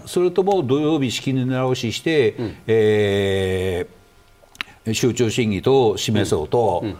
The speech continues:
Speaker 1: あー、採決、
Speaker 2: はい。
Speaker 1: 衆院本会議までを土曜日ドッてやってしまうか、
Speaker 2: はい。うん。うん。
Speaker 1: どちらかの方法だと思いますけどね。
Speaker 2: テレビの話って、これ、まあ、長妻さんに伺った方がいいのかな。長妻さん、やっぱり立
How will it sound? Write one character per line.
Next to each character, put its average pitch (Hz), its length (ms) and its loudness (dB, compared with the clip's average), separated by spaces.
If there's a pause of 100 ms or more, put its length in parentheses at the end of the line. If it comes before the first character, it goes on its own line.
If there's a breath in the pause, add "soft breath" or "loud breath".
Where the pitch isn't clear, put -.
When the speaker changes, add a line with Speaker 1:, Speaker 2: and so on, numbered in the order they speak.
(160)
Speaker 1:
あ 92 60 -6
ー、 95 760 0
採 90 40 0
決、 82 260 -6
Speaker 2:
は 85 180 -4
い。 85 80 -10 (320)
Speaker 1:
衆 117 180 0
院 104 100 -2
本 110 160 -2
会 104 200 0
議 82 160 -8 (360)
ま 123 140 -2
で 147 60 2
を 147 100 2
土 117 200 2
曜 113 80 -2
日 85 120 -6 (100)
ド 123 180 2
ッ - 40 0
て - 160 -4
や 85 80 0
っ - 20 -16
て 98 120 -8
し 120 100 -2
ま 120 140 2
う - 60 -4
か、 87 100 -2
Speaker 2:
は 78 60 -2 (100)
い。 - 20 -4
う - 0 -
ん。 107 60 -2
う - 20 -4
ん。 80 60 -8 (220 loud breath)
Speaker 1:
ど 131 180 2
ち 185 100 0
ら 196 100 4
か 190 140 0
の 190 80 0
方 190 200 4
法 185 140 4
だ 180 140 0
と 135 100 -2
思 92 160 0
い 90 40 -2
ま 92 100 -2
す - 80 -12
け - 80 -6
ど 64 100 -10
ね。 71 180 -14 (400 loud breath)
Speaker 2:
テ 330 260 4
レ 392 120 8
ビ 156 160 2
の 110 100 2
話 95 380 -2
っ - 20 -14
て、 101 120 -4
こ 120 100 2
れ、 135 80 6
ま 120 140 2
あ、 101 40 0
長 98 220 2
妻 165 160 2
さ 165 80 0
ん 170 60 6
に 160 40 8
伺 160 140 4
っ 160 80 0
た 165 60 -8
方 104 80 -2
が 95 40 0
い 110 40 0
い - 20 0
の 92 80 -2
か 80 100 -8
な。 78 120 -4 (120)
長 120 200 2
妻 196 180 2
さ 196 80 -2
ん、 196 100 4
や 180 120 6
っ - 20 -8
ぱ 175 140 0
り 104 280 0
立 131 200 -2